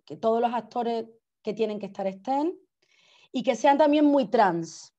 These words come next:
¿no? Que hay que salir de, de, de, de, de estar cada uno en su sector, en su silo, ¿no? Y, y sería así, yo le llamaría inter, multi, trans. Y por último,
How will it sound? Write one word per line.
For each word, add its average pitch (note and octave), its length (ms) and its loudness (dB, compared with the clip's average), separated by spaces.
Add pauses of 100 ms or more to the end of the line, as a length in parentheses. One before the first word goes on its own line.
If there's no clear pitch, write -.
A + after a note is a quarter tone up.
(140)
¿no? A3 360 -2
Que A#3 120 0
hay A3+ 160 4
que B3 420 -2
salir A#3+ 500 0
de, A3 240 0
de, G#3 400 -4 (320)
de, G3+ 380 0
de, F#3+ 280 -2
de G3 100 -4
estar A#3 260 0
cada B3 240 6
uno B3+ 260 0
en A#3+ 120 -6
su A#3 100 -10
sector, A#3+ 420 -4
en A#3+ 80 -4
su A3+ 160 -10
silo, A#3+ 500 0
¿no? C4+ 280 -2
Y, A#3 80 -4
y G3 380 -4
sería G3 300 -4
así, G#3 240 -6
yo G3 120 -2
le G#3 100 -4
llamaría G#3+ 560 -2 (300)
inter, C4 440 2
multi, A#3+ 720 -4 (140)
trans. D3+ 560 -2 (1080)
Y B3+ 100 -2
por A#3 180 -2
último, E4+ 680 2